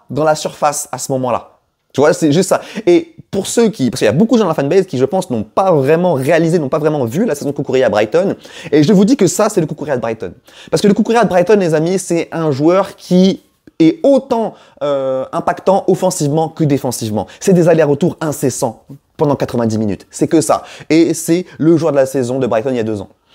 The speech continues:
Et si Cucurella reprend cette confiance-là, c'est un joueur complet.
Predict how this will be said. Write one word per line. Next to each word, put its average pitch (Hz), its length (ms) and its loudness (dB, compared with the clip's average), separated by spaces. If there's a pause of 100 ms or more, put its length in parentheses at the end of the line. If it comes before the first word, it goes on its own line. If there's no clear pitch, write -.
(500)
Et 170 120 4
si - 320 -2
Cucurella 190 680 0
reprend 196 640 2
cette 202 200 -4
confiance-là, 202 880 -4
c'est - 160 -4
un 143 80 2
joueur 131 200 0
complet. 165 400 -4